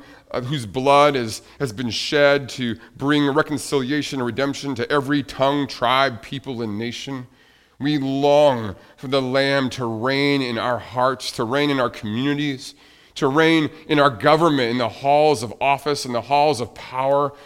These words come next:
Oh, would the Lamb and his love be known? Would it be shared? Would it be celebrated? Oh, Lord God, I pray the Good Shepherd would be that woman,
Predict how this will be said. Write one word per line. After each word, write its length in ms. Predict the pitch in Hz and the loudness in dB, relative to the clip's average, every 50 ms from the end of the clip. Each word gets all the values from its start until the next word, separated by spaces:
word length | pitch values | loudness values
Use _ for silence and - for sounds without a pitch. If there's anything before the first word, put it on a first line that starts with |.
| - - - _ - | -20 -20 -20 _ 2
Oh, 180 | 143 151 151 | 4 6 6
would 180 | 143 143 151 127 | 6 6 4 4
the 120 | 143 139 | 2 2
Lamb 580 | 131 131 139 156 160 165 160 156 156 156 143 123 - - - - - | 2 2 0 2 2 4 4 4 4 4 2 -2 -6 -14 -12 -6 -4
and 140 | 131 123 | -4 -2
his 240 | 110 147 165 139 107 | 0 -2 -2 -2 -2
love 580 | 120 123 131 135 147 147 147 147 139 131 117 92 | -4 -4 0 2 4 6 6 6 4 2 0 -4
be 160 | 131 123 123 | -4 -4 -2
known? 720 | 120 120 123 127 127 135 139 139 131 123 113 107 101 87 80 - - - - _ | -2 -2 -2 -2 -2 -2 0 -2 -2 -2 -4 -4 -6 -8 -10 -14 -20 -20 -20 _
Would 140 | - 139 143 | -2 2 2
it 100 | 143 143 | 2 2
be 120 | 143 135 113 | 0 -2 -4
shared? 680 | - - - - - 147 147 143 143 139 139 135 127 | -4 -6 -8 -4 -2 2 4 4 4 4 4 4 2
Would 100 | 123 123 | 0 -2
it 60 | 123 | -4
be 100 | 120 127 | -6 -6
celebrated? 920 | 110 - - - - 143 131 131 135 127 104 117 120 110 104 101 95 92 87 - _ _ _ _ _ _ | -6 -8 -10 -6 -2 -2 0 0 0 -2 -2 -4 -6 -6 -6 -8 -10 -12 -16 -18 _ _ _ _ _ _
Oh, 160 | - 143 139 | 0 0 2
Lord 300 | 135 135 135 131 131 117 | 2 2 0 0 -2 -4
God, 220 | 120 127 120 120 120 | -4 -4 -4 -4 -4
I 80 | 120 | -6
pray 260 | 104 - - - 135 | -8 -8 -8 -8 -6
the 80 | 117 117 | -6 -6
Good 260 | 110 107 127 135 110 | -8 -8 -10 -10 -10
Shepherd 420 | - - - 120 113 104 120 117 107 | -10 -10 -10 -10 -10 -10 -10 -8 -6
would 200 | 139 127 110 92 | -6 -6 -6 -6
be 300 | 143 139 143 143 143 131 | -6 -4 -2 -2 -2 -2
that 280 | 113 123 117 117 95 | -4 -4 -6 -6 -6
woman, 460 | 113 110 113 113 110 104 98 92 87 | -8 -8 -8 -8 -8 -8 -10 -12 -14